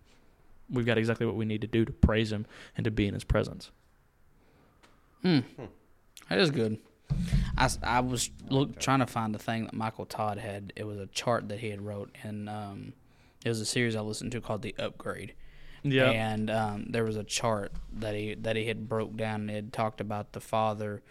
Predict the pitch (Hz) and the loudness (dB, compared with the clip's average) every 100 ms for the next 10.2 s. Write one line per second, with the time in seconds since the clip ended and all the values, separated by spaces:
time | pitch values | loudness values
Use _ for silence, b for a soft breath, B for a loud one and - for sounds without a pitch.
0 | b - 110 113 110 107 104 110 107 104 | b -12 -6 -2 -2 -4 -6 -6 -4 -4
1 | 104 117 113 107 - 113 117 - 117 120 | -4 -2 -2 -4 -2 0 2 0 -2 -2
2 | 110 107 120 - 117 123 120 107 - B | -2 -2 -4 -4 -2 2 2 0 -6 B
3 | B B B 113 - 113 - 110 110 110 | B B B -10 -6 -6 -4 -2 0 -2
4 | - 107 101 107 - 104 107 104 104 101 | -2 -4 -4 -6 -6 -6 -4 -4 -6 -4
5 | 107 110 - 110 - 107 107 117 139 117 | -2 -2 0 -2 -2 -6 0 2 4 4
6 | 107 107 104 - 107 104 - b b b | 2 0 -4 -2 0 -2 -8 b b b
7 | - - 123 120 120 113 113 110 110 107 | -10 2 6 6 6 4 2 2 2 2
8 | 107 107 - - - - - 110 117 110 | -2 -6 -12 -20 -20 -18 -10 -6 -6 -6
9 | - 113 107 101 101 101 - - - 131 | -4 0 0 0 -2 -8 -10 -12 2 6
10 | 143 104 | 6 4